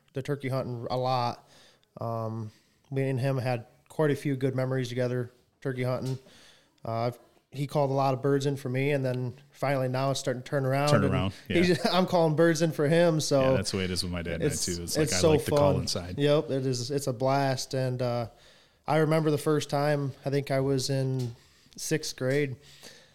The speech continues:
Speaker 1: I was like, "Dad, I wanna go out before school. Can I go turkey hunt? Like, I'll be back and we can go, I'll go to school afterwards." And he said,
Speaker 2: Mm-hmm.
Speaker 1: "Yeah, go ahead." So he dropped me off and I went out, killed bird all by myself. I called my dad and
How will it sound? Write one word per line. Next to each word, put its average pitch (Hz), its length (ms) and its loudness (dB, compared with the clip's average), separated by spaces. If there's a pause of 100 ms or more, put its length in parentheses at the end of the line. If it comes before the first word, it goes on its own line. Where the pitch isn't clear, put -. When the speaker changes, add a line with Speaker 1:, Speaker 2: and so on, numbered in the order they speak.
Speaker 1:
I 123 120 0
was 135 100 0
like, 123 160 -2
"Dad, 170 240 2
I 156 60 2
wanna 156 180 0
go 147 100 -2
out 143 160 0
before 143 300 -2
school. 143 340 0
Can 139 120 -6
I 135 60 0
go 139 80 0
turkey 143 320 -4
hunt? 120 300 -4
Like, 117 220 -8 (120)
I'll 127 100 -2
be 143 140 -2
back 151 440 0
and 120 220 -6 (340)
we 147 80 0
can 135 140 -2
go, 135 120 2
I'll 135 120 2
go 147 120 2
to 139 60 0
school 147 220 0
afterwards." 123 580 -2
And 127 60 -4
he 120 60 -4
said, 113 100 2
Speaker 2:
Mm-hmm. 110 80 4
Speaker 1:
"Yeah, 165 120 4
go 156 160 0
ahead." 147 280 2
So 120 200 -2
he 131 120 -6
dropped 127 260 -2
me 127 80 -2
off 135 360 -2
and 120 200 -6 (360)
I 139 80 2
went 139 160 2
out, 151 380 0 (500)
killed 156 260 2
bird 151 220 4
all 143 120 6
by 143 120 2
myself. 143 500 2
I 147 60 -2
called 147 240 0
my 143 100 0
dad 139 300 2
and 131 160 -2